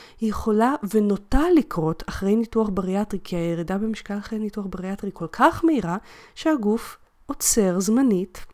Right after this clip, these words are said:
את התאים האלה שמגדילים את השיער, ואז אתם זוכרים, הם קודם צריכים לנשור, ואז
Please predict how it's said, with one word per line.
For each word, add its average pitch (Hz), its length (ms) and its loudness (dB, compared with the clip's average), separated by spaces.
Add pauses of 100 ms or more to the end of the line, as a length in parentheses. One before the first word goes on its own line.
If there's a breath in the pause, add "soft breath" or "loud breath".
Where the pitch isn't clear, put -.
(120)
את - 200 -4
התאים 190 1120 2
האלה 175 220 0
שמגדילים 196 1120 -2
את - 100 -4
השיער, 196 520 0 (180)
ואז 180 240 0
אתם 214 200 -2
זוכרים, 254 480 0
הם 180 120 -4
קודם 202 280 0
צריכים 185 280 -4
לנשור, 302 460 0
ואז 277 320 -2